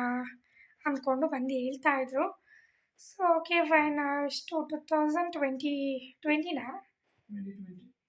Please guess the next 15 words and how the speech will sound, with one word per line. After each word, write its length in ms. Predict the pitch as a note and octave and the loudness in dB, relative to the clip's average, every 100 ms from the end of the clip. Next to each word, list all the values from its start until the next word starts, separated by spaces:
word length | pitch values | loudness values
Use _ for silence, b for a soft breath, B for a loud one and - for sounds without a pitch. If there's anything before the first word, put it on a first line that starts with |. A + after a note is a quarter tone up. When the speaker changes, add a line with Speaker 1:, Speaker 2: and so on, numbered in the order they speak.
| _ _ _ _ _ _ _ - | _ _ _ _ _ _ _ -16
Speaker 1:
ಟ್ವೆಂಟಿಯಲ್ಲಿ 480 | D#4+ F#4+ A#4 A4+ | -8 -4 2 0
ತಗೊಂಡಿದ್ದೆ 280 | A#4 D4 C#4+ | 2 -2 -2
ಅಣ್ಣ. 220 | D4 D4 D4 D4 D4 - _ _ _ _ _ _ _ b b b b _ | -4 -2 -4 -6 -10 -16 _ _ _ _ _ _ _ b b b b _
ಟ್ವೆಂಟಿ 280 | - D#4 D4+ | 0 0 2
ಟ್ವೆಂಟಿಯಲ್ಲಿ 800 | D4+ C#4+ C4+ C4+ B3+ B3+ D4 D#4+ | 0 -2 -2 -4 -6 -6 -4 -4
ಲಾಕ್‌ಡೌನ್ 500 | C#4 C4 B3+ C#4+ C#4+ | -4 -6 -4 -2 -2
ಟೈಮಲ್ಲೇನೋ 480 | C#4 B3+ B3+ B3+ D#4 | -6 -6 -6 -4 -4
ತಗೊಂಡಿದ್ದು. 920 | F4+ C#4 B3+ A#3+ - B3 D4+ - - B B B B B B B B B B _ - | 0 0 2 -4 -2 -4 -4 -10 -18 B B B B B B B B B B _ -8
So 360 | - C#4 C4 B3+ | 0 0 0 -2
ಅದ್ರದ್ದೇನೋ 720 | C4+ C4+ C#4+ C4 D#4 C#4+ B3+ B3+ B B B - | -2 2 2 2 2 4 2 0 B B B -4
ಕೊಡ್ತೀನಿ, 800 | D4+ - - C#4+ C4+ C4 C4+ C4 | -2 -2 0 2 2 2 0 0
ನೀನೇ 320 | B3+ C4 B3 | 0 -2 -4
ತಗೋ 280 | B3+ A#3+ B3 | -6 -6 -6
ಅಂತ 160 | B3 | -4
ಹೇಳ್ತಿದ್ರಂತೆ. 720 | D4 B3+ B3 C#4+ B3 B3 A#3+ | -4 -6 -8 -8 -6 -6 0